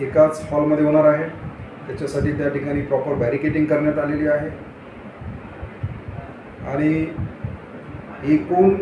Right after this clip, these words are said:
फेऱ्या, जास्तीत जास्त फेऱ्या सत्तावीस असतील, किमान फेऱ्या या बावीस आहेत.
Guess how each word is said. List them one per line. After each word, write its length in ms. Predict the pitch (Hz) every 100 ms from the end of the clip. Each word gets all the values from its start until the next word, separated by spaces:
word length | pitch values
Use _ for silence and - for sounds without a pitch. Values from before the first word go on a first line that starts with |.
| - - - - - - - 131
फेऱ्या, 360 | 160 175 - - - - - - - - - - 123
जास्तीत 340 | 139 - 175
जास्त 320 | 151 156 - 175 151
फेऱ्या 220 | 156 151
सत्तावीस 520 | - 135 - 165 160
असतील, 400 | 160 - 170 170 - - - - - -
किमान 300 | 139 147 156
फेऱ्या 440 | 151 147 151 156 156
या 120 | 151
बावीस 380 | 117 120 151 165
आहेत. 240 | 151 165